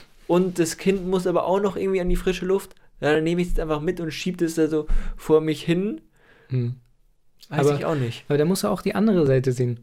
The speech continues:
Speaker 2: Weil es kann ja auch sein, dass die eine besondere Challenge zum Laufen haben wollen und sagen, "Ich schieb noch Gewicht vor mir her."
Speaker 1: Ja, <laughs> gut.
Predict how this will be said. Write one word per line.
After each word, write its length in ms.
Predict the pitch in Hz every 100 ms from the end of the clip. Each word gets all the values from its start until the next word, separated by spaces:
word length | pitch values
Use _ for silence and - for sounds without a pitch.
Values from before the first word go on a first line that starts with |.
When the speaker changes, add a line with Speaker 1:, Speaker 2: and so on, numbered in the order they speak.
| _
Speaker 2:
Weil 100 | 135
es 120 | 135
kann 180 | - 170
ja 120 | 175
auch 100 | 175
sein, 320 | - 156 165 160
dass 160 | 156 139
die 120 | 160
eine 120 | 147
besondere 440 | 143 139 143 139 135
Challenge 460 | - 185 180 127 117 -
zum 320 | - 185 175
Laufen 400 | 156 160 175 127
haben 220 | 120 113
wollen 220 | 113 113 123
und 120 | 123
sagen, 380 | 135 139 135 - -
"Ich 240 | - 135 -
schieb 220 | - 175
noch 200 | 160 135
Gewicht 440 | 143 135 180 - -
vor 160 | 120
mir 120 | 117 107
her." 240 | 113 117 147 135
Speaker 1:
Ja, 480 | 131 151 - 196
<laughs> 40 | 175
gut. 320 | 165 202